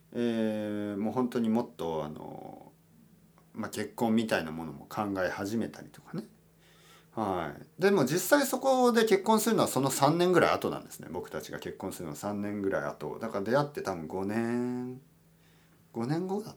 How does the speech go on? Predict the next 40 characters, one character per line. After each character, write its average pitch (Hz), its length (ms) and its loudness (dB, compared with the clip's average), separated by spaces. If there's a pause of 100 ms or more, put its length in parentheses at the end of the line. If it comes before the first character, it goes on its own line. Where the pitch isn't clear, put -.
た - 80 -20
か - 140 -18
な。 151 220 -12 (1700)
結 180 180 8
婚 269 200 6
し - 60 0
た 262 80 8
時 254 220 6
に 110 280 8
ま 135 160 8
だ 110 100 6
子 98 140 0
供 147 160 4
の 151 120 2
こ 151 80 -2
と 151 100 2
な 92 80 2
ん - 80 -8
て - 60 -14
考 104 260 -4
え 90 60 0
て - 80 -8
な 87 160 -6
い 78 40 -6
ん - 40 -10
で - 80 -16
す - 80 -16
よ - 80 -16
ね。 - 120 -20 (160)
結 131 240 -6
婚 160 240 -2
し - 60 -10
た 160 140 2
後、 107 600 4
ま 95 300 -2
あ、 - 20 -18 (800)
何 98 240 -6
年 87 160 -8
か - 140 -18
な。 78 120 -14